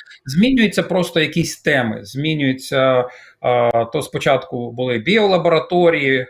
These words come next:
росіяни йшли визволяти українців. А, зараз абсолютно інша риторика. Зараз вони не приховують, що вони йдуть бомбити українські міста,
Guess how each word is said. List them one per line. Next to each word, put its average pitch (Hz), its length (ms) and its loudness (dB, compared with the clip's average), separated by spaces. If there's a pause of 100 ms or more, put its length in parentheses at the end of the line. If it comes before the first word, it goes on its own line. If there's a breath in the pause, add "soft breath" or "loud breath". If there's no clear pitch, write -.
росіяни 123 460 -2
йшли 131 260 -4
визволяти 165 760 -2
українців. 151 920 0 (400 loud breath)
А, 123 400 2 (220)
зараз 156 420 4
абсолютно 156 460 -2
інша 156 320 0
риторика. 180 500 0
Зараз 151 380 2
вони 147 360 -2
не 139 260 0
приховують, 165 640 0
що 143 140 -6
вони 143 220 -2
йдуть 135 280 -4
бомбити 135 520 -2
українські 156 500 -4
міста, 147 540 0